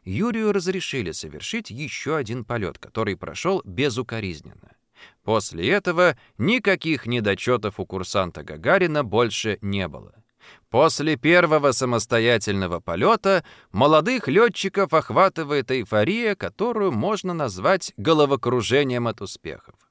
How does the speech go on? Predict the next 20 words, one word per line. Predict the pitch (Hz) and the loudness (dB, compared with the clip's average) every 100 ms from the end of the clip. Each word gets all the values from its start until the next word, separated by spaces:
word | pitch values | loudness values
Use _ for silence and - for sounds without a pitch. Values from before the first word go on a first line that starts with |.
| 240 | -20
Совсем | 247 - - 233 214 | -18 -14 -10 -6 -4
недавно | 208 185 208 196 107 90 | -4 2 4 4 4 0
они | 101 147 | 0 -4
ничего | 139 - 120 165 | -6 -6 -2 -2
не | 135 | 0
умели | 131 117 175 156 | 0 2 2 2
и | 143 | -2
всего | - 127 151 | -4 -2 0
боялись, | 131 131 127 104 - - - - - - _ | 0 0 0 -2 -6 -16 -16 -20 -20 -20 _
а | - 123 | -2 -2
теперь | 196 254 190 240 | -2 -4 -4 -2
кое-что | - 131 180 - 131 | -2 -4 -4 -6 -4
умеют | 87 78 85 180 - | -4 -4 -6 -6 -8
и | 82 127 | -12 -8
ничего | 101 95 95 - 170 120 | -4 -4 -4 0 2 4
не | 113 135 | 4 2
боятся. | 190 214 165 - - - _ _ _ - - - | 0 -2 -6 -8 -12 -12 _ _ _ -20 -20 -2
Но, | 104 131 - | 2 4 4
обжёгшись | 117 95 87 110 127 - - 82 - | 0 0 0 2 2 0 -8 -8 -8
раз-другой, | 101 101 107 87 85 95 92 175 220 | -4 2 2 0 -8 -6 -2 -2 -4